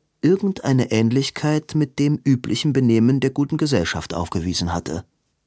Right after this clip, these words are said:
Robin brachte ein „Ähm, ja, das stimmt“ heraus. „Gut?“ Maud griff in eine tiefe Tasche ihres Rocks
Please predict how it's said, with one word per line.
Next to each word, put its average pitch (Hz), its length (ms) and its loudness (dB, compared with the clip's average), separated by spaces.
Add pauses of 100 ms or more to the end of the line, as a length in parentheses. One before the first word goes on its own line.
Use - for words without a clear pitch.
(880)
Robin 123 360 4
brachte - 420 -2
ein 104 360 2 (840)
„Ähm, 139 560 2
ja, 120 240 4 (540)
das 165 200 0
stimmt“ - 500 0 (180)
heraus. 82 640 -2 (1080)
„Gut?“ 214 440 4 (920)
Maud 123 360 4
griff - 300 -6
in 113 220 -2
eine 113 280 0
tiefe 123 440 -2
Tasche 117 340 0
ihres 110 400 -2
Rocks - 420 0